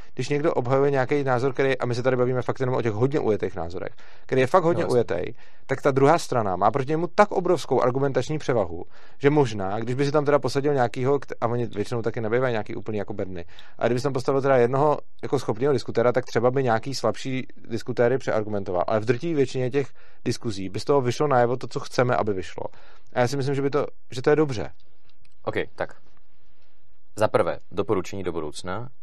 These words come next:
Speaker 2: Tyhle ty úseky si u-, jako sesekni a dávej je na YouTube, podle mě jsou strašně mocný,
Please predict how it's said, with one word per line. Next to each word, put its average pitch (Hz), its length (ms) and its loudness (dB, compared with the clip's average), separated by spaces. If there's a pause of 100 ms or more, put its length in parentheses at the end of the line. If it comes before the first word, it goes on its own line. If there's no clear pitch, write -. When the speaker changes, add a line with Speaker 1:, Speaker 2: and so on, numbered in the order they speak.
(100)
Speaker 2:
Tyhle 110 220 0
ty - 160 -4
úseky - 320 -6
si - 220 -4
u-, 104 120 -4
jako 98 220 -4 (120)
sesekni 107 560 -2
a 98 40 0
dávej 101 320 2
je 104 80 -2
na 95 80 -2
YouTube, 87 320 -4
podle 90 200 -2
mě 90 100 -4
jsou 98 120 -6
strašně - 480 -2
mocný, 87 480 -6